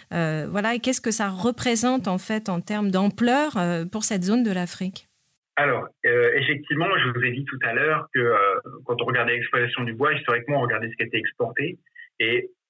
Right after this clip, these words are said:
Speaker 2: depuis assez longtemps, finalement, on a complètement négligé, alors les pouvoirs publics, les chercheurs, les O N G, on a largement négligé tout ce qui était le marché domestique, le marché national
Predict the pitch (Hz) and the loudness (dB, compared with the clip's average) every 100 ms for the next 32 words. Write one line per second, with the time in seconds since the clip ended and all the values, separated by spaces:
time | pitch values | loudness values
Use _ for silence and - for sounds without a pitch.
0 | _ 120 113 107 - 135 135 117 - 190 | _ -8 -8 -4 0 2 2 2 2 2
1 | 156 123 147 - 127 110 123 160 120 117 | 0 0 0 0 0 0 0 -2 -2 -4
2 | - 180 180 147 147 147 127 123 113 117 | -4 -4 -2 -2 -2 -2 -2 -4 -2 0
3 | 143 98 90 98 - 120 127 117 117 - | 2 2 0 -4 -4 -2 -2 -2 -4 -4
4 | 104 120 127 127 117 107 95 - 117 117 | -12 -6 -6 -2 0 0 2 2 2 2
5 | 98 98 95 - 123 - - - - 143 | 0 -4 -4 -2 -2 -4 -8 -8 -6 -4
6 | 120 120 143 160 160 143 127 117 120 135 | -2 0 0 0 2 0 0 -2 -2 2
7 | 151 165 165 - 147 - 123 135 113 117 | 4 2 0 -6 -8 -4 -2 0 2 2
8 | - 120 127 123 123 - 107 - 107 107 | 0 0 0 0 -2 -4 -6 -4 0 2
9 | - 117 113 113 151 170 | 2 0 0 2 2 0